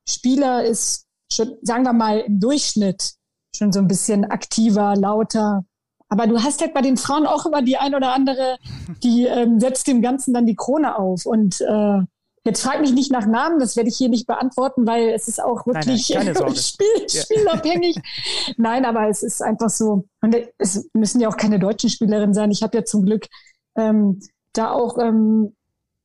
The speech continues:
Speaker 1: durch die letzten Jahre so einen Rundumblick bekommen, auch so ein bisschen international. Es ist einfach so,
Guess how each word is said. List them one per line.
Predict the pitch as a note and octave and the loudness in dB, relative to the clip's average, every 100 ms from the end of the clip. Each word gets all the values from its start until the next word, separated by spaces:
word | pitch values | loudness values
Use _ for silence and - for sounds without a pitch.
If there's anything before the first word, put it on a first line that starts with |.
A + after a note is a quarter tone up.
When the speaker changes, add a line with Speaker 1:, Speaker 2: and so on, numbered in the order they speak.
| _ | _
Speaker 1:
durch | A3+ A3+ | -2 0
die | A#3+ | 0
letzten | G#3+ A3+ - A#3 | 0 -2 -2 0
Jahre | A3 A3 A3+ A3+ | 2 0 0 2
so | A3+ | 2
einen | A3+ A3 - _ - | 2 0 -4 _ -10
Rundumblick | F3+ B3+ A#3 C4 C4 C4 C4 | -2 0 2 2 2 0 -2
bekommen, | B3+ - B3+ B3+ | -4 -2 -2 0
auch | A#3 | -2
so | A3 | -2
ein | A#3 | -2
bisschen | A#3+ B3+ | -2 -2
international. | B3 B3 A#3+ A#3+ - A#3+ A#3 A#3 G#3+ _ _ _ _ _ - | 0 0 0 -2 -2 0 0 -2 -4 _ _ _ _ _ -6
Es | G#3+ - | -4 -2
ist | C#4 - - | -2 -2 -4
einfach | C4 C4+ C4+ A#3+ | -2 -2 -2 -2
so, | - B3 B3+ A#3+ | 0 2 2 0